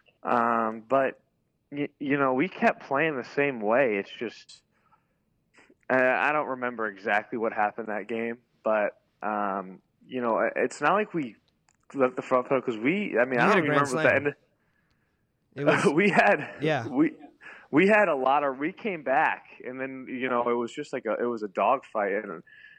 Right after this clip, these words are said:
Speaker 1: and I, I've talked to guys, I, they're, the two games, threes, the one where it was a high-scoring game on, you know, both with Quebec and with Ottawa, you know, those were two of the most, I w-,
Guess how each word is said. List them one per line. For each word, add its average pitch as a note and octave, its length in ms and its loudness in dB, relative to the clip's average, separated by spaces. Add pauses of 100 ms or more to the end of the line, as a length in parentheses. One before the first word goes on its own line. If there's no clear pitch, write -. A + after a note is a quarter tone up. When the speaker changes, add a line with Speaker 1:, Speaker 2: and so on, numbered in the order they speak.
(120)
Speaker 1:
and A2+ 160 0
I, B2+ 200 2 (480)
I've B2 200 0
talked C#3+ 320 2
to B2+ 80 -6
guys, A#2+ 440 2
I, G#2+ 120 -2 (180)
they're, C#3 300 -4
the B2 120 -8 (200)
two F3+ 80 -8
games, C#3+ 580 -6
threes, C3 500 -2
the B2+ 60 -6
one B2 200 -2
where A#2 180 2
it A2+ 40 0
was A2 100 -4
a G#2+ 60 0
high-scoring A#2+ 540 0
game A2+ 300 0
on, G#2+ 180 -4 (300)
you B2+ 120 0
know, E2 60 0
both A#2 300 2
with A2+ 100 -12
Quebec A#2 460 2
and A#2 280 0
with A2 140 -4 (140)
Ottawa, C3+ 420 2 (220)
you A#2+ 100 -6
know, A2+ 80 0
those G#2+ 260 0
were - 100 -2
two D3+ 300 0
of C3+ 120 -4
the A2+ 240 2 (720)
most, B2 500 0 (800)
I C3+ 60 4
w-, F3+ 180 2